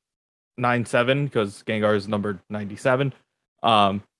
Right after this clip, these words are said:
and it's just like a space suit for all the evolutions, which is really weird for, uh, for Unite, because usually it's only for the final evolution that you see the costume on. But this one, you get to see, you know,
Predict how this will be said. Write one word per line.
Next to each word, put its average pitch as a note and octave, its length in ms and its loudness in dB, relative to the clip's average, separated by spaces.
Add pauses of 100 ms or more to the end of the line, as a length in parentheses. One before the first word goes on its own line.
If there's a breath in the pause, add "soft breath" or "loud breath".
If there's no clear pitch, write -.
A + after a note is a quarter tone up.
(400)
and A#2+ 200 2
it's - 360 -2
just D#3+ 240 2
like D#3 120 4
a C#3+ 60 4
space - 460 -4
suit G2+ 380 -6 (240)
for A2+ 380 4 (460)
all F3 200 10
the D3+ 160 6
evolutions, B2 560 0
which A#2 160 -8
is A2+ 240 -6
really D3 460 4
weird A#2 500 2
for, G#2 360 0
uh, G2+ 240 -4 (680)
for C3+ 80 4
Unite, A2+ 480 2
because A#2+ 260 0
usually C#3+ 300 2
it's A#2 240 -2
only B2 200 2
for A2+ 120 -2
the G#2 80 -6
final A#2+ 380 0
evolution D#3+ 440 -2
that E3 120 -4
you E3 160 -6
see F3 180 -2
the E3 100 0
costume D#3+ 460 0
on. F3 240 -4 (560)
But A2+ 300 4 (180)
this D3 320 2
one, D#3 380 2
you B2+ 100 -4
get C3 160 -2
to A#2+ 60 -12
see, A2+ 220 -6
you G#2 160 -4
know, G2 200 -4